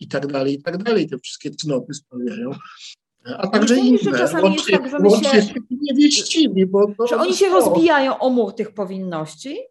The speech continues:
Speaker 2: i tak
Speaker 1: Tak.
Speaker 2: naprawdę, że ten mur powinności, mur obowiązków, mur kontraktów, które my wokół siebie wybudowujemy,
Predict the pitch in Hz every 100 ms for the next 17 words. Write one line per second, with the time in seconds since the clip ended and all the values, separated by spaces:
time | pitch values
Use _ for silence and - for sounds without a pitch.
0 | _ _ 220 262 262 254 233 269 262 262
1 | 269 254 240 262 302 - 254 240 233 220
2 | 233 233 - - 202 202 226 - 220 214
3 | 220 190 196 214 214 214 - 175 165 _
4 | _ _ _ - 214 233 233 226 226 220
5 | 185 196 320 - - 170 165 - 190 202
6 | 202 214 220 202 247 220 202 202 202 202
7 | 196 208 180 170 196